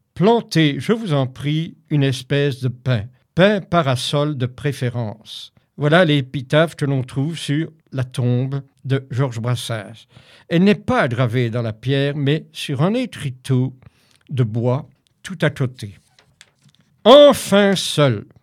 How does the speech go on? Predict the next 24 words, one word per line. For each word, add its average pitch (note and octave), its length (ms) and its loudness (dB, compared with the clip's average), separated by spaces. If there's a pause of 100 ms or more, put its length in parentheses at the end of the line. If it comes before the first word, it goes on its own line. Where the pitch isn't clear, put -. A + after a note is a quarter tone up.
(360)
Eh D3 220 2
oui, A2+ 220 -4 (420)
c'est D3+ 260 -6
un F#3 80 2
certain A#3 680 -2 (280)
Armand E3 640 0 (140)
Fernandez D3+ 960 0 (200)
au - 80 -4
Père-Lachaise D#3 1000 -6 (380)
qui - 320 -8
a D3 80 0
fait E3 280 -2
cette - 420 -6 (180)
constatation. E3 840 -6 (800)
La E3 80 2
seule G#3+ 460 4 (220)
de C#3+ 120 0
mes F3+ 200 4
aventures F3 840 0 (360)
que - 300 0
je C3 180 -2
ne C#3 200 2
commenterai C3+ 840 -2
pas. - 300 -16